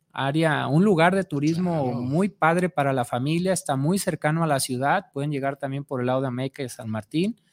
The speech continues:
Speaker 1: y Tecolotlán, que es de las principales vías, ¿no?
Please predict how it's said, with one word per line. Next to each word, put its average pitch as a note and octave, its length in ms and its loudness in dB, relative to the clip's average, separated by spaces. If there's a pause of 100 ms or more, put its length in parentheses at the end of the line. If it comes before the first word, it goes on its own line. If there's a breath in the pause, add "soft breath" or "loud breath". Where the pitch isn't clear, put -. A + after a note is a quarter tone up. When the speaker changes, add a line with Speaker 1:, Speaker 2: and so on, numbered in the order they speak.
(280)
Speaker 1:
y F#3 240 -2
Tecolotlán, C3 680 -2
que C#3 100 -6
es C3 80 -4
de C#3 100 -2
las A#2 200 -2
principales A#2+ 920 -6
vías, G#2 380 -8
¿no? D3+ 220 -2